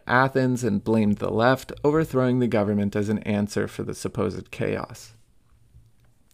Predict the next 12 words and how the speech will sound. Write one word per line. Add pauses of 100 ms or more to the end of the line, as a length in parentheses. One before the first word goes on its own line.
He
recalled, (920)
"They
declared
war
on
the
corruption
of
an
old, (280)
falling